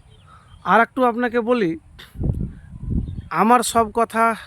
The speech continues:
কাজ, অবস্থা তিনি দেখছেন, এটি হলো মুরাকাবা। আর মুহাসাবা হলো কোনো একটি সময়, যেমন ঘুমানোর আগে একই বোঝ সারাদিনের কাজের কথা স্মরণ করে এরূপ ধারণা করবে যে এখন আমার হিসাব হচ্ছে,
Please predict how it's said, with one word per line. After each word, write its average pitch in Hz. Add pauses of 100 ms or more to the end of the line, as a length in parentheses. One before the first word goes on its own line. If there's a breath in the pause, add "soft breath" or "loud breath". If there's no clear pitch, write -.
কাজ, 185
অবস্থা 185
তিনি 196
দেখছেন, 160 (100)
এটি 202
হলো 220 (380)
মুরাকাবা। 175 (500 soft breath)
আর 208 (220)
মুহাসাবা 226
হলো 202 (460 soft breath)
কোনো 240
একটি 226
সময়, 185 (600 soft breath)
যেমন 196
ঘুমানোর 202
আগে 180
একই 185
বোঝ 170
সারাদিনের 175
কাজের 170
কথা 170
স্মরণ 160
করে 165 (460 soft breath)
এরূপ 202
ধারণা 180
করবে 160 (440 soft breath)
যে 180
এখন 208
আমার 202
হিসাব 196
হচ্ছে, 190